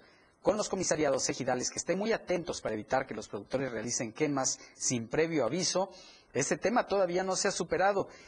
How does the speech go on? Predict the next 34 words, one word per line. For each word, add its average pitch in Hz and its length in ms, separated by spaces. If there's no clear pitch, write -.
y 139 120
este 202 180
incendio 226 420
forestal 160 500
se - 120
debió 131 320
precisamente 165 880
al 208 200
descuido 127 580
humano. 104 400
El 139 100
delegado 202 360
regional 180 560
de, 135 140
de 131 300
Protección 156 560
Civil 208 560
señaló 165 340
que 220 100
están 226 200
trabajando 180 840
con 147 180
el 160 140
área 151 320
de 127 180
catastro 147 800
y 175 160
que 160 360
s-, - 420
con 143 220
solo 240 280
verificar 139 480
las 139 220
coordenadas 135 640